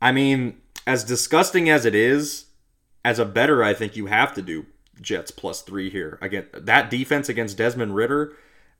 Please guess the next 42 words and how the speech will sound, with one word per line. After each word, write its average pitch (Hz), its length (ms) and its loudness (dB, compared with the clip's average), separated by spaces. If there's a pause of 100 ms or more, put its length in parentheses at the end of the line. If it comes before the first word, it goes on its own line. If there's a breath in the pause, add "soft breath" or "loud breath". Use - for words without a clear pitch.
I, - 160 -8 (140)
I'm 143 180 -2
gonna 170 160 4
take 135 400 4
the 120 80 0
Jets 113 320 2
to 110 100 -8
win 110 160 -4
this 104 140 -6
damn 87 280 -6
game. 85 320 -12
I 107 140 2
can't 160 260 0
believe 143 160 4
I'm 110 140 -2
doing 117 260 0
it, 87 180 -12 (380)
but, 104 400 -4 (540)
I 123 120 -6
mean, 113 440 -4 (160)
Desmond 135 440 0
Ridder 110 360 -2
on 123 180 0
the 101 80 -4
road 101 240 -2
against 92 300 -10
this 101 140 -10
Jets 104 320 -6
defense, 92 580 -12 (640)
just, - 320 0
it's 131 120 -4
a 117 60 0
disaster 101 580 0
waiting 92 320 -6
to 92 80 -8
happen. 92 400 -8
I'll 101 140 -6
take 101 300 -6
the 95 60 -8
Jets 92 360 -6
to 98 80 -8
win. 87 320 -12